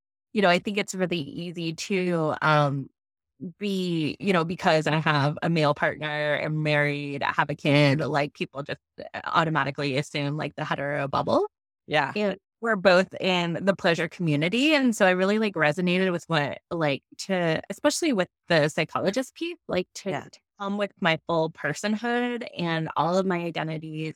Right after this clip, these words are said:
Speaker 1: and also my sacred sexuality. I, I really resonate with some of those responses of feeling like, "Is this okay to, like, put out there? Like, will,
Speaker 2: Yeah.
Speaker 1: is it safe for other people to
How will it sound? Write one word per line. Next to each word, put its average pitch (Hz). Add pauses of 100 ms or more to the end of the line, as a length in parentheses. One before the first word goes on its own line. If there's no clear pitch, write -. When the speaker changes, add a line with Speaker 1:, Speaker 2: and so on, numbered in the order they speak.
(100)
Speaker 1:
and 196 (460)
also 214
my 185
sacred 185
sexuality. 170
I, 156
I 156
really 208
resonate 185
with 156
some 170
of 151
those 139
responses 156
of -
feeling 156
like, 131 (460)
"Is 170
this 175
okay 160
to, 156
like, 139 (160)
put -
out 196
there? 311
Like, 180
will, 165
Speaker 2:
Yeah. 160 (680)
Speaker 1:
is 190
it -
safe 175
for -
other 160
people 160 (120)
to 151